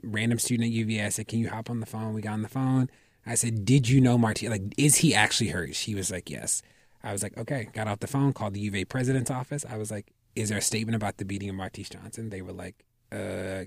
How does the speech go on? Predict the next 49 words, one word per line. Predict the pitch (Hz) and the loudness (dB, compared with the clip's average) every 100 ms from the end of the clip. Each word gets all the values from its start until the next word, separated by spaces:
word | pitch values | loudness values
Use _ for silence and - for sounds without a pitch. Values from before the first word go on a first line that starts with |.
| - | -6
communications." | 113 98 87 92 110 127 - _ - | -6 -6 -8 -10 -8 -8 -12 _ -4
Transferring | 107 110 101 | -2 0 -2
to | |
communications. | 101 98 123 113 131 113 | -2 -2 0 2 2 2
I | 95 | -2
was | 98 | -4
like, | 98 | -4
"Is | 101 | -4
there | 95 | -4
a | |
statement | - 110 107 | -4 -6 -6
about | 101 | -6
the | 101 | -6
beating | 101 | -6
of | 98 | -6
Martise | 98 104 101 | -6 -8 -6
Johnson?" | 120 123 135 131 _ _ _ _ | -4 -4 -2 -4 _ _ _ _
She | - - | -6 -2
said, | - 101 95 - | 0 -2 -4 -6
she | - 113 | -4 -2
said, | - 104 95 | -2 -4 -4
"No, | 98 98 | -4 -2
not | 101 95 | -2 -4
at | 95 | -4
this | 107 | -4
time." | - 120 131 | -2 -2 -2
I | 95 | -2
got | 92 101 | -2 -2
in | 95 | -2
that, | 95 | -2
we | 101 | -2
have | 101 | -2
this | 92 - | -2 -4
chat | - 104 98 | -2 -2 -4
of | 98 | -6
organizers. | 101 117 117 123 131 135 | -4 -4 -4 -4 -6 -6
I | 113 | -6
got | 95 95 | -2 0
in, | 110 123 | 2 2
said, | 98 90 87 - | 0 -4 -6 -10
"I | |
heard | - - 104 | -10 -6 -4
this | 95 | -4
kid | - 101 | -4 -6
got | 92 | -6
beat | 95 104 | -4 -4
up." | 131 123 _ _ _ _ _ _ - - | -4 -6 _ _ _ _ _ _ -16 -2
Netta | 107 101 | 0 0
tweeted | - - 127 | -2 0 4